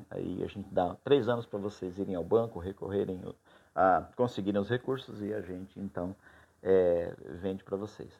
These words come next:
E eu disse, eu disse, "Ó, nós não temos cento e cinquenta." É, eles disseram, "Se vocês conseguirem setenta e cinco mil pra dar de entrada,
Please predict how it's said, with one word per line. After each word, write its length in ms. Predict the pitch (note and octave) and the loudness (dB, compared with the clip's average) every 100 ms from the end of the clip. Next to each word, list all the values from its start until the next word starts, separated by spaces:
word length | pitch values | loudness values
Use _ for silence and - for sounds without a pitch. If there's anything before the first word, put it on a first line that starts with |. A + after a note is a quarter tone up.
| _ _ - - _ _ _ - | _ _ -20 -20 _ _ _ -6
E 260 | G#2 G#2 | 0 2
eu 40 | G2+ | 2
disse, 260 | - - - | -2 -14 -8
eu 160 | - G2 | -4 -4
disse, 280 | - - | -6 -2
"Ó, 60 | G2+ | 0
nós 220 | G2 G2+ | 2 0
não 100 | B2 | 0
temos 360 | B2 C3+ D3+ B2+ | -4 -4 -4 -6
cento 260 | - F2+ | -4 -4
e 60 | - | -4
cinquenta." 420 | G2+ F2 C#2+ - - _ _ _ _ _ _ - | -8 -6 -8 -10 -18 _ _ _ _ _ _ -4
É, 60 | F2 E2+ | -2 0
eles 120 | E2 | 0
disseram, 260 | F#2+ F#2+ D#2 - | 2 2 2 -4
"Se 140 | G#2+ | -6
vocês 300 | G#2+ - C#3+ | -4 -4 -6
conseguirem 460 | - D3 - A2+ G#2 | -4 -6 -4 -2 -2
setenta 440 | - G#2+ E3 E3 | 0 0 -2 -2
e 60 | C3 | -8
cinco 300 | - B2 A#2 | -8 -10 -6
mil 240 | A2+ B2 - _ _ - _ _ - | -4 -4 -8 _ _ -20 _ _ 0
pra 100 | D2+ | 4
dar 140 | F#2+ | 4
de 100 | F#2+ | 4
entrada, 480 | C3+ C3 G2+ A#2 B2+ | 0 0 4 4 2